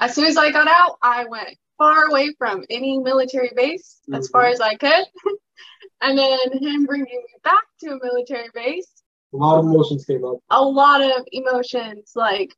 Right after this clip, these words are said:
Speaker 1: me being frustrated. "Wow, I'm not active duty anymore. You're a part of this, like, group of people that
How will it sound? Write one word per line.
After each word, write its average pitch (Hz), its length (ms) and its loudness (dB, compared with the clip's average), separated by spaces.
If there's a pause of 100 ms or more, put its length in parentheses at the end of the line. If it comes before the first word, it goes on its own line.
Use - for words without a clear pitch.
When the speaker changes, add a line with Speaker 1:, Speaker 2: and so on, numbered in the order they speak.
(120)
Speaker 1:
me 269 280 4
being 254 220 0
frustrated. 233 640 -2
"Wow, 233 420 4
I'm 240 340 0
not 233 220 -4
active 226 320 -12
duty 294 340 -2
anymore. 277 760 0 (960)
You're 262 600 -2
a - 100 -8
part 247 280 -4
of 247 160 -6
this, 240 360 -8
like, 226 180 -8
group 269 200 -6
of - 100 -12
people 247 400 2
that 208 300 0